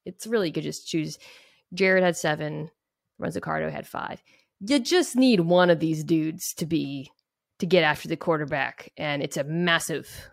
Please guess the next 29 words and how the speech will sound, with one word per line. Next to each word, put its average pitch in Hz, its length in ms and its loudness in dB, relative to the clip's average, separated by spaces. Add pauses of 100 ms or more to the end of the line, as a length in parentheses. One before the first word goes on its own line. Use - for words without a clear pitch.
(180)
question. 139 680 -8 (580)
Um, 160 320 0
and 226 100 4
I, 233 40 6
and 233 200 2
I 226 60 2
went 233 420 -2
pass 185 320 -2
rush 156 400 -2
because 165 720 -2 (720)
I 214 80 4
do 226 320 2
think 214 260 2
the 180 80 0
Falcons 165 420 2
wanna 147 200 -4
win 151 140 -6
the 151 60 -4
division. 147 560 -4 (880)
Um, 143 560 -4 (180)
and 208 260 -2
I, 160 240 -2
unless 165 500 -2 (360)
one 170 420 -2
of 180 100 4
the 175 120 4
names 180 420 4
I 185 120 4
mentioned 220 680 4